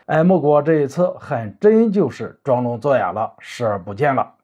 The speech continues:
其实呢，M 国早就防着菲律宾这一手了，发现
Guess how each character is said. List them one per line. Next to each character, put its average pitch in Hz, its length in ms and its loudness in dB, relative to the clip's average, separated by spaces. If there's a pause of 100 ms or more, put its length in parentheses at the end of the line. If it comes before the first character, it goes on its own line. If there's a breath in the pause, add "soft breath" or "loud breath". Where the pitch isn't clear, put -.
(200)
其 196 200 0
实 160 120 0
呢， 156 220 4
M 156 300 0
国 127 240 2
早 127 360 2
就 208 180 4
防 104 260 0
着 101 180 -6
菲 - 180 -10
律 110 120 -4
宾 110 260 -8
这 127 120 -4
一 131 100 -2
手 117 180 -6
了， 117 200 0 (540 soft breath)
发 180 160 4
现 170 160 2